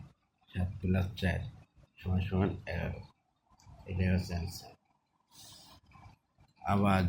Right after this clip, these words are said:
যদি x by three minus x by five সমান টু হয়, টু হয়, তাহলে x এর মান কত?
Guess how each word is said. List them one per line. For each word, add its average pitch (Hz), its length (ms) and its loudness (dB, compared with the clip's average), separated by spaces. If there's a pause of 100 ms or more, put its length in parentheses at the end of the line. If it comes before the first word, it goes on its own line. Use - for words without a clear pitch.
যদি 101 340 6 (680)
x - 20 0 (160)
by 104 120 8 (120)
three 107 320 6 (120)
minus 98 360 6 (180)
x - 20 -2 (160)
by 104 120 6 (160)
five 98 220 6 (100)
সমান 95 280 4 (160)
টু 101 120 4 (200)
হয়, 90 240 6 (1040)
টু 98 100 2 (120)
হয়, 90 200 6 (1080)
তাহলে 95 360 6 (1500)
x - 40 -4 (140)
এর 104 80 8 (100)
মান 98 160 6 (180)
কত? 92 180 2